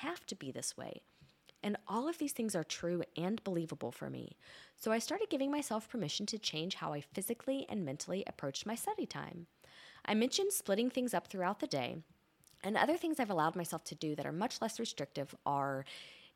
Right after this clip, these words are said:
if I do have a full hour, splitting it up a little bit differently,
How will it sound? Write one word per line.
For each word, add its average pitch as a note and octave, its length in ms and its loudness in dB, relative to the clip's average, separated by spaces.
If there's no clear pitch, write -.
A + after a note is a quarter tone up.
if F#3 100 0
I F#3 120 4
do D#4 180 4
have A3+ 160 2
a F#3+ 60 -6
full F3 240 0
hour, C3 340 2
splitting G#3 420 -2
it E3+ 80 2
up C3+ 300 0
a - 40 2
little D3+ 200 -2
bit F3 160 0
differently, C#3 500 -6